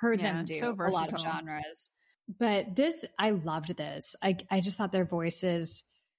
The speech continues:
Speaker 1: sounded <laughs> so, so good. They fit
Speaker 2: Mm-hmm.
Speaker 1: the tone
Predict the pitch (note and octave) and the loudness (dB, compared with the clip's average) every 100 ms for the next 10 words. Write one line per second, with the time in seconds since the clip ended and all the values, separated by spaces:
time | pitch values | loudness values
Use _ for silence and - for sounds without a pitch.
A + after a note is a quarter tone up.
0 | _ - G3 E3 D#3 D3+ E3 - - - | _ 4 4 4 -2 -4 -2 2 4 6
1 | - - - G#3+ G3+ F3 - - - - | 4 2 2 4 4 0 0 0 2 2
2 | A#3+ A#3 B3 A#3+ A3+ F3+ F3 F3 F3 F3 | 2 2 4 4 2 2 4 4 2 0
3 | - - _ - F#3+ G3 G3 G#3 F3+ G3+ | -8 -20 _ 0 2 2 2 2 2 0
4 | - G#3 F#3 | 0 -4 -4